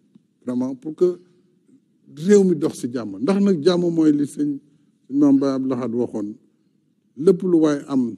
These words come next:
te du jàmm, dina ko, di nga ko fa teg, wuti jàmm ba am jàmm, doog a mën a continuer si la nga,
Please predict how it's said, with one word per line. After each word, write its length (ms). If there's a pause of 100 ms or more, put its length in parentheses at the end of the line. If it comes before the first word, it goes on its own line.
te 100
du 180
jàmm, 320 (180)
dina 220
ko, 160 (120)
di 140
nga 60
ko 120
fa 160
teg, 240 (840)
wuti 260
jàmm 300
ba 140
am 140
jàmm, 260
doog 260
a 80
mën 160
a 40
continuer 520
si 180
la 120
nga, 140